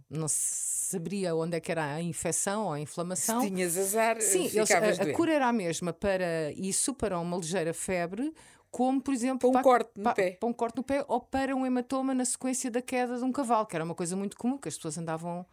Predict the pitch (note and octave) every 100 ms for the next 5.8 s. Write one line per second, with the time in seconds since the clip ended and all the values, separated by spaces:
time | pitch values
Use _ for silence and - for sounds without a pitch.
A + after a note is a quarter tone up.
0 | _ - C3 D3 D#3+ C3 - _ _ D3
1 | D3+ D#3 - E3 D#3+ D3+ D#3 D3+ D#3+ D3+
2 | D#3+ F3 D#3+ D3+ C3 D#3+ F#3 E3 C3 D#3+
3 | F3+ F3+ F#3 F#3+ F#3 D#3 - E3 G#3 -
4 | G3+ F#3+ - E3+ F3 - - F#3+ G3 E3+
5 | - E3+ E3 E3+ - - -